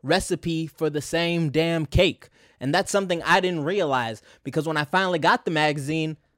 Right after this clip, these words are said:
I loved it. Don't get me wrong. It had comics in it with characters from Rugrats and Hey Arnold.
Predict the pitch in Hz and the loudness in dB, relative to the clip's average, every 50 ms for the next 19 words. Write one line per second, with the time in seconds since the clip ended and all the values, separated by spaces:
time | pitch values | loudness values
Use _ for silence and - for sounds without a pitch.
0 | _ _ _ - 180 277 302 240 214 220 262 220 156 123 113 101 - 135 147 175 | _ _ _ 4 4 6 6 8 8 8 8 6 2 -4 -6 -6 -4 -2 -2 0
1 | 240 240 262 262 240 214 190 185 208 220 202 160 - 160 196 202 185 160 - - | 2 2 0 0 0 0 2 4 4 4 4 2 0 2 2 2 2 2 -2 -2
2 | - 170 180 185 185 185 180 - - 190 180 180 180 175 - 147 143 - - - | 0 2 2 2 2 0 -2 -2 -2 -2 0 0 0 0 0 -2 -4 -4 -4 0
3 | 175 165 160 160 151 - - 160 151 135 - - 139 120 110 113 127 156 160 147 | 2 2 2 2 0 -2 -4 -4 -4 -4 -6 -8 -8 -6 -4 -2 0 0 0 0
4 | 139 143 147 156 151 156 - - - 127 117 127 147 143 139 - 127 139 147 147 | 2 2 2 4 2 0 -2 -2 -4 -4 -2 -2 -2 -2 -2 -2 0 0 0 0
5 | 151 147 147 143 143 139 143 135 | 0 -2 -2 -2 -2 -2 -4 -6